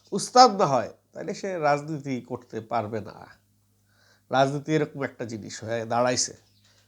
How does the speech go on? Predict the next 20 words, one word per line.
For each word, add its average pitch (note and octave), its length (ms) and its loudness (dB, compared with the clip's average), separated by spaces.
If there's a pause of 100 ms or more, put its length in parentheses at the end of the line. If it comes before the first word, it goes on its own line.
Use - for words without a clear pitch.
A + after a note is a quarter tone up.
(500)
একজন C#3+ 300 2
ভালো D#3 260 8
মানুষ A#3 280 6
রাজনীতিতে E3+ 840 0 (840)
বেশি C#3 220 -4
দিন D3 140 -2
টিকতে E3+ 300 -6
পারে C#3 200 4
না, A2+ 120 0
তার B2+ 180 -2
ভালো C3+ 200 0
মানুষই F3 320 0
তাকে E3+ 460 0
ওইখানে, C#3+ 400 -2
তাকে A#2+ 220 -4
থাকতে D3 300 -4
দিবে C#3+ 220 0
না। G#2 100 -4 (960)
সোহেল G#3 340 4
তাজ, G#2+ 360 -2